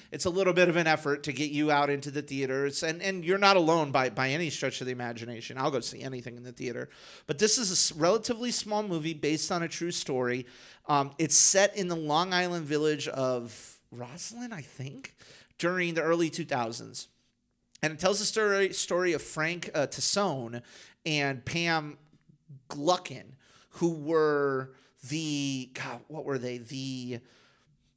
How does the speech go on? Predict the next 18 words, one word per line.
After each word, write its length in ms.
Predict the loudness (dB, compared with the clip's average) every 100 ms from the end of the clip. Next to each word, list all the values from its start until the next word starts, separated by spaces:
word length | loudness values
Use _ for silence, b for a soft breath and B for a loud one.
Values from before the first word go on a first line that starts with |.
| _ _ _ -18 -8
superintendent, 1200 | -2 0 -2 -4 -4 -6 -6 -8 -8 -6 -8 -8 _ -12
I 100 | -12
think, 580 | -8 -10 -8 -12 -16 _ -12
is 180 | -6 -2
right. 140 | 0
Yeah, 160 | 2 2
the 60 |
superintendent 800 | 2 2 0 -6 0 2 2 -2
and 120 | -2 -2
assistant 500 | 0 -2 -4 -6 -4
superintendent 760 | -4 -4 -8 -2 -2 -2 -4 0
of 280 | 0 -2 -8
the 300 | -8 -8 -10 B B B B -6
school 380 | -2 4 4
there, 300 | 4 0 -4 -8
schools, 420 | -8 -4 -4 -6 -6
uh, 420 | -4 -2 -4 -6 -12 -14
there. 420 | -6 -6 -6